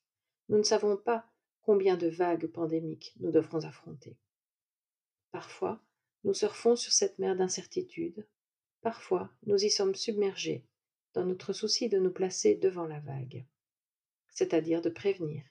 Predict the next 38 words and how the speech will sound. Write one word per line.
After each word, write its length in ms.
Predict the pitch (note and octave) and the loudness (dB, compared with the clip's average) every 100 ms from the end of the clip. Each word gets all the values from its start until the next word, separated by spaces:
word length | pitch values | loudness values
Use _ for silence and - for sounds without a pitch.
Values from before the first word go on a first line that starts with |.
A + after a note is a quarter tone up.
| - | -6
et 80 | G3 | -4
de 100 | F#3+ | -4
soigner. 460 | - E3 D3+ A#2+ _ _ _ _ _ _ _ _ _ _ _ | -6 -8 -8 -10 _ _ _ _ _ _ _ _ _ _ _
Toutefois, 500 | - B3 - - - _ | -10 -10 -6 -6 -6 _
dans 180 | - E3+ | -6 -4
ce 140 | - | -4
creux 220 | F#3 - | 0 2
entre 260 | A#3 A3+ G3+ | 2 2 0
deux 160 | F#3+ F#3 | 2 2
vagues, 420 | F#3 G3+ A3 - _ _ _ - | 0 -2 -4 -8 _ _ _ 0
s'est 240 | A#3 A3+ | 2 4
ouverte 320 | A#3+ B3+ - | 6 4 4
une 140 | A3+ A3 | 2 4
période 400 | G#3+ G#3 G#3 G#3 | 4 6 6 4
propice 380 | - G3+ G#3 G3 | -4 -4 -4 -4
à 60 | |
faire 200 | G3 F#3+ | -6 -2
mémoire 440 | G3 G3 F#3+ F#3+ F#3 | 2 2 0 -2 -2
des 220 | E3+ F3 | -2 -2
émotions 340 | F#3 F#3 F#3+ | -4 -6 -8
vécues, 460 | E3+ E3+ - C3 - _ _ _ _ _ _ - | -6 -6 -8 -12 -12 _ _ _ _ _ _ 2
mais 180 | A3 G#3+ | 4 4
aussi 440 | G#3 - E3 - _ _ _ - | 4 2 0 -6 _ _ _ 2
une 200 | G#3+ G#3+ | 4 6
période 540 | A3+ A3+ B3 B3+ A3+ | 4 8 6 6 -2
propice 420 | - B3+ C4 C4 | -4 -4 -2 -2
à 60 | G3 | 0
discerner 600 | F#3+ A#3+ A#3 A3 A3+ A#3+ | 0 -2 -2 2 4 6
la 140 | G3 | 4
place 580 | F#3 - B3 - - - | -2 -4 -4 -2 -6 -6
de 100 | - | -2
la 140 | E3+ E3 | -2 -2
dimension 440 | D#3+ F3 - - | -6 -10 -10 -12
spirituelle 600 | - - F3 - - F#3 | -12 -10 -10 -4 0 2
dans 120 | E3 | 2
le 120 | D#3+ D#3 | 0 -2
prendre 360 | - E3+ D#3+ | -4 -6 -6
soin 380 | D#3 - F#3 | -12 -10 -10